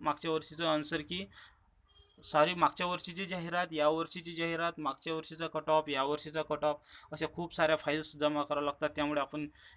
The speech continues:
एवढ्या मेहनत सा-, केलेल्या व्हिडिओसाठी आपण एक लाईक करण्यास अजिबात विसरू नका. आणि आपल्याला जर आवडलं तर या व्हिडिओला काहीतरी, जे आपल्याला जर काही सूचना असतील तर त्या कमेंट करण्याससुद्धा आपण विसरू नका. इतरही व्हिडिओ मित्रांनो आपण पाहू शकता.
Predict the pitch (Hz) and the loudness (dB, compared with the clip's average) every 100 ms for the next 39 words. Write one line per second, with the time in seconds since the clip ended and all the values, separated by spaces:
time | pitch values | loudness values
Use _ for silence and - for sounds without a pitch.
0 | - 147 156 165 151 156 151 156 - 151 | -2 0 2 2 0 0 -2 -4 -2 -2
1 | 156 160 143 147 151 156 147 143 156 151 | 0 0 0 0 -2 0 -2 0 -4 -2
2 | 151 143 - 151 147 143 139 139 143 143 | 0 0 -2 -2 -2 -4 -4 -2 -2 -4
3 | 131 147 147 135 147 151 - - 139 147 | -6 -4 -4 -4 -8 -8 -20 -2 0 4
4 | 135 147 147 143 131 131 147 143 151 143 | 2 0 -2 4 4 4 0 -4 -2 -2
5 | 139 139 135 139 147 135 127 143 151 160 | 0 0 -2 -4 -4 -4 -4 -4 -6 -8
6 | - - - - 143 147 143 156 151 156 | -12 -20 -20 -20 0 4 4 4 0 0
7 | 151 160 151 147 151 139 - 151 151 147 | 0 -2 -2 -2 -2 -2 -6 -4 -4 -2
8 | 151 139 143 151 139 135 135 135 127 120 | -4 -2 -4 -4 -6 -6 -6 -2 -2 -2
9 | 190 170 - 120 113 113 110 - _ _ | -4 -4 -6 -6 -6 -4 -4 -6 _ _
10 | - - - 151 170 175 175 156 170 170 | -20 -20 -12 -8 -4 -2 -2 -2 -4 -4
11 | 160 160 165 156 170 165 170 165 170 - | -4 -2 2 0 -2 -6 -4 -4 -6 -8
12 | 175 | -6